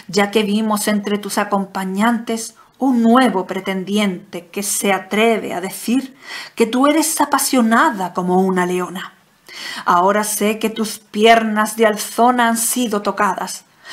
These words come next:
ya que aquel dispuesto a pagar más entra primero, y aunque ya la he disfrutado,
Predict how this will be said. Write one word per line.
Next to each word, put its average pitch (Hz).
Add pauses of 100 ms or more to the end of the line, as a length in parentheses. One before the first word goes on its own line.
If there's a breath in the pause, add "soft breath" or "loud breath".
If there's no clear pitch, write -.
(220 loud breath)
ya 202
que 240
aquel 226
dispuesto 214
a 196
pagar 233
más 247 (140)
entra 220
primero, 208 (420 loud breath)
y 214
aunque 240
ya 262
la 269
he 254
disfrutado, 233